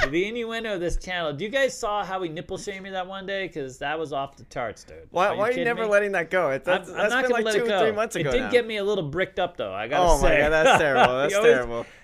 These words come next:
Speaker 1: you always want someone to tape up your, uh, anyways, listen. The Hard Rock is gonna take over the Mirage. They're gonna shove that guitar straight into that volcano and call it a day. 'Cause that makes sense. Imagine that. You got the flames coming out of the guitar and the volcano.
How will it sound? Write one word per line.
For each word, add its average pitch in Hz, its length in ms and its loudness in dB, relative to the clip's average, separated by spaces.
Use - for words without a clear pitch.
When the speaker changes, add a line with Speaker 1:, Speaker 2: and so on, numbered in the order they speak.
Speaker 1:
you 180 140 2
always 254 240 6
want 233 340 -2
someone 214 380 -4
to 180 320 0
tape 190 240 4
up 185 220 -2
your, 160 220 0
uh, 143 140 -2
anyways, 139 500 -6
listen. 131 380 -12
The 143 80 -6
Hard 214 220 -4
Rock 214 180 -6
is 180 80 -12
gonna 180 160 -8
take 165 220 -2
over 165 180 -2
the 196 60 -12
Mirage. 135 380 -8
They're 139 120 -10
gonna 147 140 -8
shove 185 240 -6
that 175 180 -6
guitar 151 400 -6
straight 175 460 -8
into 180 160 -12
that 165 220 -6
volcano 151 560 -6
and 110 80 -12
call 131 300 -6
it 131 40 -6
a 127 40 -10
day. 113 280 -6
'Cause 139 160 -6
that 220 160 -2
makes 220 180 -4
sense. 196 280 -6
Imagine 190 340 -8
that. 208 200 -4
You 156 60 -12
got 160 160 -6
the 151 80 -14
flames 196 680 -12
coming 180 260 -12
out 175 200 -4
of 156 40 -10
the 135 160 -14
guitar 185 560 -2
and 180 120 -6
the - 60 -10
volcano. 185 880 -10